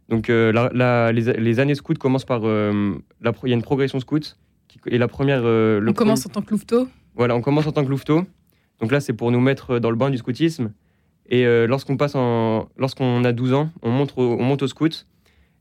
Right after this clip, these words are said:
Speaker 1: Et la première étape de la progression scout, c'est, euh, la promesse. Donc c'est le premier engagement, euh, dans ma vie, par exemple. Ça a été un, un très grand engagement pour moi. Donc voilà, s'engager à vie à l'âge de douze ans, ça peut paraître gros,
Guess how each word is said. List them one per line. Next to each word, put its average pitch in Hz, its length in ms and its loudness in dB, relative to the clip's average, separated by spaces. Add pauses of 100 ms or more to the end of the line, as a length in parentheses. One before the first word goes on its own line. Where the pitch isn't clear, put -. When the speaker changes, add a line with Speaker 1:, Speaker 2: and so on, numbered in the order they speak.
(100)
Speaker 1:
Et 127 100 2
la 123 120 2
première 147 320 2
étape 143 180 -2
de 139 60 2
la 123 100 2
progression 131 340 -2
scout, 156 300 0
c'est, - 300 0
euh, 110 500 2 (120)
la 127 100 0
promesse. 143 500 -2 (440)
Donc 113 100 -4
c'est 123 240 -2
le 113 220 0
premier 147 260 0
engagement, 131 600 2
euh, 113 300 4
dans 107 120 2
ma 117 120 2
vie, 117 140 0
par 123 120 -2
exemple. 117 340 -2 (300)
Ça - 100 -6
a - 20 2
été 113 100 -2
un, 117 220 0 (100)
un 113 120 -2
très 127 160 -6
grand 131 160 0
engagement 123 340 0
pour 117 140 -2
moi. 127 200 0 (840)
Donc 113 100 2
voilà, 113 200 2
s'engager 120 380 0
à 123 80 2
vie 123 160 0
à 135 60 4
l'âge 127 140 0
de 113 60 -2
douze 117 200 -2
ans, 139 80 0
ça 123 140 -6
peut 110 100 -8
paraître 120 260 -2
gros, 131 300 0